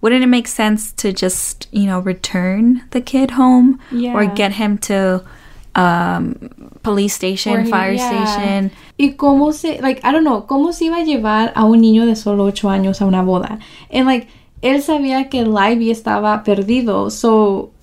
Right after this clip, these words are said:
Speaker 2: did he not even, like, think that his family was concerned looking for him?
Speaker 1: Yeah, it makes no sense whatsoever. Pero así pasó. Levi dice que él fue a la boda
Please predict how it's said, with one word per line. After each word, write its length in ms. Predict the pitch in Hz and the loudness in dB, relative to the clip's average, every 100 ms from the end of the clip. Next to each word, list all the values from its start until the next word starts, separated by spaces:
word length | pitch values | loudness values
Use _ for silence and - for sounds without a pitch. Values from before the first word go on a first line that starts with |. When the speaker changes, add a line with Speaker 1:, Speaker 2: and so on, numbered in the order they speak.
| 208 | -4
Speaker 2:
did 160 | 247 | -2
he 80 | 247 | 0
not 280 | 226 240 247 | 0 2 2
even, 200 | 277 262 | 2 0
like, 240 | 240 202 | -2 -6
think 380 | - - 208 226 | -10 -4 0 0
that 120 | 226 | 2
his 140 | 226 220 | 0 0
family 280 | 190 190 226 | -2 2 2
was 160 | 226 | 2
concerned 600 | 220 214 - 185 185 220 | 2 0 0 -4 2 2
looking 340 | 202 190 254 285 | 2 2 2 2
for 80 | 302 | 2
him? 380 | 330 349 381 370 _ _ _ _ | 0 -2 -6 -12 _ _ _ _
Speaker 1:
Yeah, 320 | 262 349 381 | -2 0 0
it 40 | 247 | 0
makes 320 | 269 269 - | 0 -2 -4
no 140 | 247 | -4
sense 400 | 262 226 220 214 214 | -2 -2 -2 -2 -6
whatsoever. 680 | 214 220 214 208 180 185 - - - - | -6 -2 -2 -2 -4 -6 -10 -20 -20 -6
Pero 140 | 254 254 | 0 0
así 200 | 247 262 | 0 -2
pasó. 580 | 277 277 247 214 202 208 _ _ _ | -2 -2 -2 -2 -4 -8 _ _ _
Levi 680 | - 220 262 247 208 214 233 _ - | -4 0 2 2 0 -2 -6 _ -4
dice 280 | 226 233 220 | -2 -2 0
que 140 | 208 | -2
él 100 | 220 | 0
fue 120 | 262 | 0
a 20 | |
la 140 | 285 294 | 2 2
boda 440 | 233 208 196 202 | 2 0 -2 -6